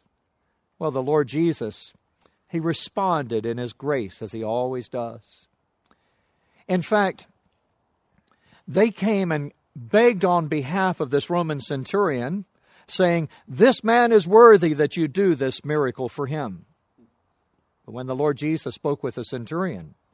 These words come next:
or at least the messengers that came from the centurion, the centurion had a different message altogether.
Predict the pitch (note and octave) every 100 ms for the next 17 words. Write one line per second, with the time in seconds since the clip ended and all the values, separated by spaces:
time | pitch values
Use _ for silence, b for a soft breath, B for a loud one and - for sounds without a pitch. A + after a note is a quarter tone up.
0 | _ _ _ B2 A#2 D#3 D#3+ C#3+ B2+ D#3+
1 | D#3+ B2 A#2 G2 A2+ - C#3 F#3 A3+ D#3
2 | A2+ G2+ - G2 - A#2 G#2+ G#2+ G#2+ C#3
3 | b b b b D3+ - E3+ D3 G#3+ G#3
4 | F3 F3 E3 F#3+ F#3+ F3+ F#3+ - F#3 F#3
5 | F#3+ F#3 F#3 A3 F3 G#2